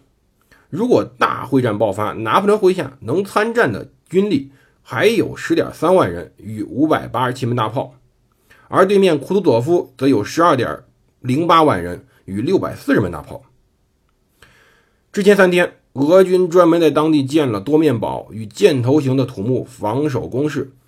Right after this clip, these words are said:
挖了战壕，清理战场上的火炮射箭的一切障碍物。后来，不少的多面堡和箭堡都按照一八一二年的规格复建。今天它是个旅游景点，大家到当地是可以看到它的。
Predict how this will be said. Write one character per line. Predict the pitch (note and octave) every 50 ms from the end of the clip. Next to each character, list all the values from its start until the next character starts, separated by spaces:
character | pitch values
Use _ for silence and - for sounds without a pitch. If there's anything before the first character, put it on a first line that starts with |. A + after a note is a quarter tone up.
| _ -
挖 | - C3 D3+ D3+
了 | C#3+
战 | C#3 D3 C3 A2+
壕， | - A2 B2 C3+ C3+ - - _ _ _ -
清 | - - E3+ F#3 F#3 E3
理 | B2 F#2+ F2+ - - - _
战 | - E3+ D#3+ C#3
场 | A2+ G2
上 | G#2+ A#2 G#2+
的 | A2 G2
火 | F#2 - - F2
炮 | - - C#3 C3+
射 | C3+ C#3+ C#3+
箭 | C#3 C#3+ A#2+
的 | G2 F2+
一 | G2 A#2+ D#3 F#3+
切 | F#3+ - D#3+ A2
障 | A#2+ A#2+ A#2
碍 | A#2+
物。 | C3+ C#3+ C3+ - - - - - - - _ _ _ _ _
后 | - - D#3
来， | C#3+ C3 B2 C#3 C3+ C3+ C3+ - _ _ _ _ _ _ _ _ _ -
不 | - A#3+ B3+ G#3 D#3 B2+
少 | - A#2+ -
的 | G2 G#2+
多 | G#2+ D3 D3+
面 | D#3+ D3 A#2 G2+
堡 | F2+ C#2 - - _ _ _ _ _ _ _ _
和 | - A#2+ B2
箭 | A#2+ F3 D#3+ C3 A2 G2+
堡 | G2 A2 - - - _ _ _ _ -
都 | E3+ F3+ G3
按 | - D#3+ E3 C#3 A#2
照 | G#2 F2 - -
一 | - E3+ F3+
八 | D#3+ D#3+ D#3 D#3 D#3
一 | D#3+ E3 E3
二 | D3+ A#2+ F#2+
年 | F2+ G2+ A2+
的 |
规 | A#2 - C#3
格 | C#3 D3
复 | C#3 E3 D#3
建。 | D#3 - - -
今 | - E3+ F3+ F#3
天 | F3 F3 F3 F3
它 | F3+ F3
是 | E3+ -
个 | D#3 G#2+
旅 | G2
游 | F2+ A2+ C#3
景 | B2 A2+ B2 D#3
点， | D#3 A#2+ - - - G#2+
大 | B2 A#2+
家 | B2 C3 C3
到 | B2+ B2+ F#2+ D#2+ D2+ - _ _ _ _ _ _ _ _
当 | - C#3+ D3+ D#3
地 | D#3 C#3 -
是 | - -
可 | - A#2+
以 | G#2+
看 | - - G3+ -
到 | - -
它 | - -
的。 | -